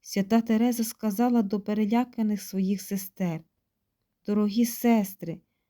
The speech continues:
молімся до нашого доброго батька, святого Йосифа. Лише він може випросити у Бога для нас порятунок».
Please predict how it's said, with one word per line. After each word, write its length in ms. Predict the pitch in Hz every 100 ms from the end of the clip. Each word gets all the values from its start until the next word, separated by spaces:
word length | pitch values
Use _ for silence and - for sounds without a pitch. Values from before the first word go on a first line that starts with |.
| _ -
молімся 580 | 240 262 302 254 - 196
до 140 | 202
нашого 500 | 208 226 240 233 220
доброго 520 | 196 214 196 208 208
батька, 640 | 185 190 185 175 - - - _ _ _ _
святого 520 | - 214 196 208 196
Йосифа. 720 | 202 202 196 190 - - 165 - _ _ _ _ -
Лише 340 | 220 233 285
він 280 | 247 240 220
може 380 | 185 190 180 175
випросити 680 | 185 254 254 196 - 180 202
у 100 | 185
Бога 460 | - 185 175 170 - _ _ _ _ _ _
для 180 | 190 190
нас 300 | 185 185 185
порятунок». 920 | - 175 180 180 - 180 165 - _